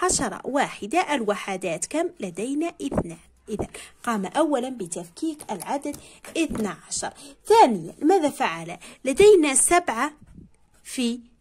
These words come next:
اثنا عشر. قال: "سبعة في اثنا عشر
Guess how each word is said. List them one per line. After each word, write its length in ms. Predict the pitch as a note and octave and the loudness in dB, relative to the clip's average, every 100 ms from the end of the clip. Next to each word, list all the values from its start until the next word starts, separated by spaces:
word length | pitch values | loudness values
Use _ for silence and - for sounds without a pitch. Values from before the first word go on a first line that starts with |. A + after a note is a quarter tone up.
| _ _ _ E4 | _ _ _ 0
اثنا 360 | F4 - D4 | 0 2 2
عشر. 540 | E4 C#4+ G#3 - - - - - - | 4 4 2 0 -4 -8 -20 -20 -2
قال: 380 | F4+ G4 D4+ G#3+ | 4 6 6 4
"سبعة 380 | - F#4+ F4 E4 | 4 4 2 -2
في 260 | D#4+ - | -2 -4
اثنا 300 | D4+ - C4 | 0 0 0
عشر 460 | A#3+ D#3+ - - | -2 -4 -10 -4